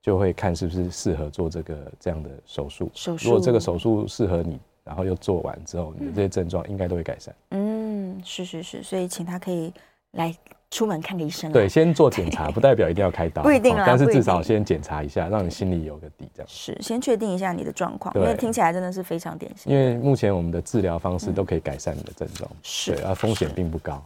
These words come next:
Speaker 2: 是。
Speaker 1: 所以不用担心太多。
Speaker 2: 有效的，而且刚刚医生有提到，可能可以穿一些袜子，或者是吃一些口服的药物。
Speaker 1: 哦，对，对，对，
Speaker 2: 对。
Speaker 1: 如果你还是很担心，可以先这样做。
Speaker 2: <laughs> 是，是，是，如果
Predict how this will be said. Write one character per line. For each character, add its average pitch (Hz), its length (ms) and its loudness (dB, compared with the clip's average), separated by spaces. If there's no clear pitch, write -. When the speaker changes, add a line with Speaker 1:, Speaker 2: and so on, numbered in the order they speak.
Speaker 2:
是。 - 80 -2
Speaker 1:
所 92 80 0
以 82 100 -2
不 78 120 -8
用 82 120 -4
担 73 160 -6
心 - 160 -14
太 - 60 -12
多。 180 80 0
Speaker 2:
有 180 40 2
效 175 300 0
的， - 200 -10
而 - 60 -4
且 220 80 -4
刚 208 140 -2
刚 220 80 -4
医 208 60 -6
生 208 100 -6
有 180 100 -4
提 - 160 -10
到， 170 320 0
可 - 120 -8
能 165 100 -4
可 196 80 -2
以 185 60 0
穿 170 200 -4
一 170 40 -8
些 160 140 -4
袜 151 200 2
子， - 180 -12
或 170 160 -4
者 - 20 -12
是 160 120 -8
吃 - 180 -10
一 147 80 -6
些 160 100 -6
口 - 140 -8
服 - 120 -14
的 - 80 -8
药 - 220 -4
物。 - 100 -4
Speaker 1:
哦， - 80 -8
对， 101 140 8
对， 101 180 6
对， 101 140 6
Speaker 2:
对。 139 80 8
Speaker 1:
如 131 40 8
果 123 80 8
你 113 140 4
还 104 160 6
是 113 100 4
很 98 140 4
担 95 180 2
心， 92 160 -6
可 98 100 2
以 92 60 6
先 95 200 4
这 92 80 2
样 90 120 4
做。 92 200 2
Speaker 2:
<laughs> - 20 4
是， 254 260 4
是， 226 160 0
是， 196 300 -2
如 202 100 0
果 214 160 4